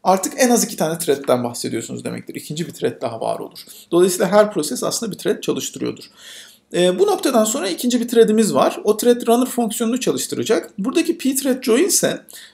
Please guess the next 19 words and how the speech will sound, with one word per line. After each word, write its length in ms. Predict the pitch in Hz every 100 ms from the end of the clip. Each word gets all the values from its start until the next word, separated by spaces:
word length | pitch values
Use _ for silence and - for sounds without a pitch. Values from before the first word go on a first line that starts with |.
| -
e, 260 | 165 170 175
diğer 280 | 330 262
thread'in 300 | 254 254 370
beklemesini 720 | 240 226 220 196 202 185 127 -
sağlıyor. 640 | - 139 120 120 139 262
Join 300 | 185 233 240
fonksiyonu, 760 | 262 220 208 - 214 208 214 - _ -
yield 320 | 170 196 202
fonksiyonu 580 | - 185 180 196 190 180
bunlar 360 | 185 180 180 -
thread'lere 380 | - - - 185
özel. 300 | 143 208 180
Bunları 260 | 165 160
detaylıca 420 | 165 170 165 165
göreceğiz. 460 | 165 175 131 196 - - -
Ama 220 | 220 220 330
diğer 280 | 294 202
thread'i 400 | - 170 208 - - _
bekliyor. 480 | 190 214 214 143 120